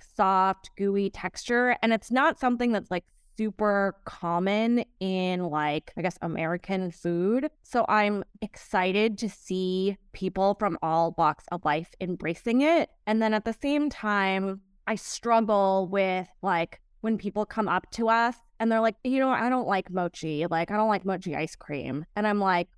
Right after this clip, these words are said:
"Well, have you ever tried our product before? Please just take one bite, and if you don't like it, like,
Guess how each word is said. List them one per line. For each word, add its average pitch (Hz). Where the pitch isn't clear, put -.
"Well, 262
have 226
you 240
ever 247
tried 277
our 269
product 180
before? 302
Please 285
just 269
take 294
one 220
bite, 214
and 220
if 208
you 247
don't 262
like 202
it, 269
like, 208